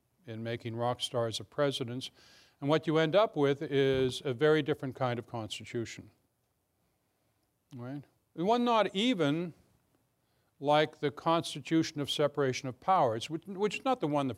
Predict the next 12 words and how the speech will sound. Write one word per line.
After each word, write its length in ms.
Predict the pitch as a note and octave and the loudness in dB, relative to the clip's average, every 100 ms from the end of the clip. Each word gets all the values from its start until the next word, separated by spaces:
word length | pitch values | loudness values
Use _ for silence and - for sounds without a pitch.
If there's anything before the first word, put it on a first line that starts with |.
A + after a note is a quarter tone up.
| _ | _
fa-, 220 | C#3+ D#3+ | -2 0
framers 480 | - D#3 A3+ C#3+ G2+ | 2 2 2 0 -2
wanted, 480 | G#2 F#2+ G2+ E3 F3+ _ _ _ - | -8 -10 -8 -10 -12 _ _ _ -12
the 60 | |
one 160 | G3+ F3+ | -6 -2
that, 140 | D3 | -2
uh, 60 | B2 B2 _ _ _ | -2 -8 _ _ _
you 80 | E3 | -18
know, 120 | C3 | -14
developed 440 | A2+ A2+ B2+ A#2+ B2 | -8 0 2 2 -2
later 320 | A2 G#2 A#2+ | -6 -4 -4
on. 320 | C3 A2 C3 | -4 -4 -10